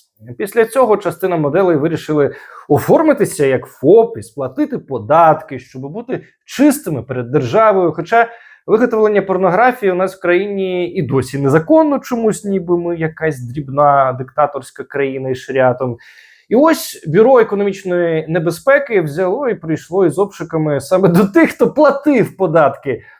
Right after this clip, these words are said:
Ба більше, е, суд надав групі детективів беп доступ до інформації про всіх громадян України,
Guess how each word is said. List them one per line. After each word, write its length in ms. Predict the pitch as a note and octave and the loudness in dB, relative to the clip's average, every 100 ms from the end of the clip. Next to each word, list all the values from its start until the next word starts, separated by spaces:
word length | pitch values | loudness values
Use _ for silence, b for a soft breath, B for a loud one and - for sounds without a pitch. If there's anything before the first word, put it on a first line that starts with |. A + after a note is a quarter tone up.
| _ - | _ -4
Ба 180 | D#3+ | -2
більше, 460 | G3 A3+ E3 F#3 C#3 B B - | 0 -4 -4 -4 -4 B B 0
е, 140 | D#3+ | 2
суд 460 | D#3+ - A3 C4+ C4+ F#3+ | 0 -6 -2 -2 -2 0
надав 540 | F3+ E3 D#3 F#3 F3 | 2 2 4 4 4
групі 300 | C#3+ F3 D#3+ | 0 -2 -4
детективів 680 | C#3 C#3 C#3 - C#3 C3 A2 | -6 -8 -10 -8 -6 -6 -4
беп 260 | B2+ G#3+ A3+ C#3 C3 | 0 2 0 -6 -6
доступ 520 | B2 G#3+ - - C3+ | 0 0 0 -8 -4
до 100 | D3 | -4
інформації 760 | C#3 D3 D#3+ F3+ F3+ F#3+ F3+ - | -2 -2 2 0 0 -6 -6 -4
про 160 | A3+ | -2
всіх 480 | C4 - - A3+ G3+ | -2 -6 -6 0 2
громадян 380 | B2+ A#2+ A#2+ B2 | 2 0 2 2
України, 500 | C3 D#3 F#3+ C4 C4+ | 2 2 2 0 -4